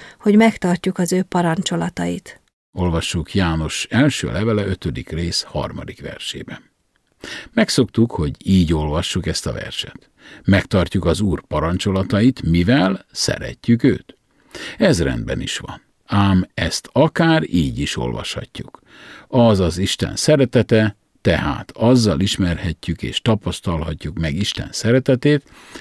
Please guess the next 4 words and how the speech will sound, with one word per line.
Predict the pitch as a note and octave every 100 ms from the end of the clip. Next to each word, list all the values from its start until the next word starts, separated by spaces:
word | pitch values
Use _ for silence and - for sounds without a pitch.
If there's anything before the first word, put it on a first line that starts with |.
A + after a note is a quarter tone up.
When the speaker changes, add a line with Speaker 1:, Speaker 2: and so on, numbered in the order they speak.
| -
Speaker 2:
hogy | C4
megtartjuk | A3+ D3+ - - - - A2+ C3 -
a | -
parancsolatait." | - - - - - G#1+ - - - -